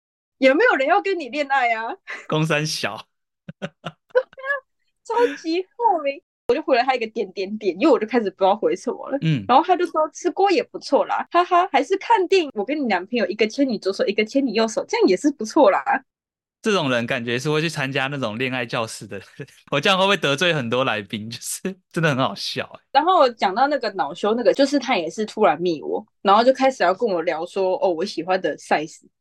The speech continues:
Speaker 1: 是怎么样的。”
Speaker 2: 突然就尬尺度尬聊了，这么
Speaker 1: 对，“平常都喜欢怎么样的啊？还是你喜欢什么样的大小啊？”我就都报一个很大的数字。他就和我说，“哈，你是多深啊？”我就说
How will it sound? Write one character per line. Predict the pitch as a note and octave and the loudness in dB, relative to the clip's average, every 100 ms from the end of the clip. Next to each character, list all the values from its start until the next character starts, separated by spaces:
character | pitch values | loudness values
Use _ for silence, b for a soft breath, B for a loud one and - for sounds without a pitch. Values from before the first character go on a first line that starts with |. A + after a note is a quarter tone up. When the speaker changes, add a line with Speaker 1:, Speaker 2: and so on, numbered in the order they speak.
| _ _ | _ _
Speaker 1:
是 | - | -8
怎 | G#3 D#3+ | -2 -4
么 | B2+ | -2
样 | D#3+ E3 D#3+ | -2 -2 -4
的。” | F3 - | -10 -4
Speaker 2:
突 | G3+ | 0
然 | B3 G#3 F#3+ | 2 2 2
就 | A3 G#3+ | 0 0
尬 | - B3+ G#3 F3 | -4 -2 0 0
尺 | - C#3+ C3 | -2 -6 -4
度 | F#3 F3 | -4 -4
尬 | F3+ D3+ | -2 -2
聊 | A#2+ G#2+ G2 | -2 -6 -8
了， | F#2+ G2 | -14 -8
这 | F3+ | -6
么 | D#3+ C#3 | -4 -6
Speaker 1:
对 | C#3+ D#4 - G#3+ _ _ - | 2 2 2 -6 _ _ -12
，“平 | B3+ | -10
常 | B3 | -2
都 | B3+ | 2
喜 | D4 G#3+ | 2 0
欢 | G3 | -2
怎 | A#3 | 0
么 | G3+ F#3+ | 0 0
样 | A#3+ A3+ | -2 0
的 | |
啊？ | G3 | -2
还 | F#3+ | -2
是 | G#3+ | -2
你 | B3+ | -4
喜 | B3 | -2
欢 | G3+ | -4
什 | A3 | -2
么 | F#3+ | 0
样 | G3+ | 0
的 | |
大 | G#3 G3 | 0 -2
小 | - F3+ | 0 -6
啊？” | D3+ - _ | -6 -10 _
我 | G3 | -6
就 | A3+ | -2
都 | A#3+ B3 | 2 2
报 | A#3+ G3+ | 4 2
一 | |
个 | E3+ | 2
很 | D3+ | -8
大 | - F3+ | -4 -4
的 | D#3+ | -4
数 | - D#3 - | -10 -10 -10
字。 | _ - _ _ | _ -20 _ _
他 | - A#3+ | -6 0
就 | C4 | 0
和 | A3+ | 0
我 | |
说 | F3 G3 G3+ | -4 -4 -2
，“哈， | G3+ E4 | -2 -2
你 | - | -10
是 | F3+ | -10
多 | A3 E3+ | -4 -2
深 | F3 - E3+ | -2 -2 -2
啊？” | E3+ - | -2 -2
我 | G#3+ | 2
就 | C#4 | 4
说 | F4 D4+ | 6 4